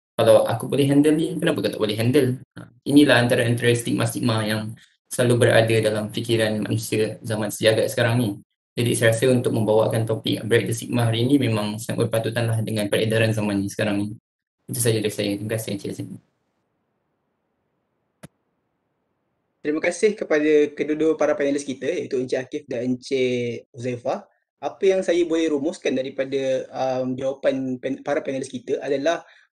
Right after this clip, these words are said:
Speaker 2: tajuk topik Break the Stigma ni adalah sangat penting untuk pengetahuan para generasi-generasi sekarang.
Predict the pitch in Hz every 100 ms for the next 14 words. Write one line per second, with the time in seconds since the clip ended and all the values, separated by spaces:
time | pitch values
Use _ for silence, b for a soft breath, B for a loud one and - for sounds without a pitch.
0 | _ _ 170 190 226 - - 175 180 156
1 | 165 156 151 170 156 196 123 127 190 139
2 | 165 175 - - 165 156 - 190 - 208
3 | 175 151 160 - 156 143 139 131 - 170
4 | 175 170 175 165 160 156 156 156 160 151
5 | 147 143 139 135 135 139 156 160 - 139
6 | 147 147 165 147 - 160 123 151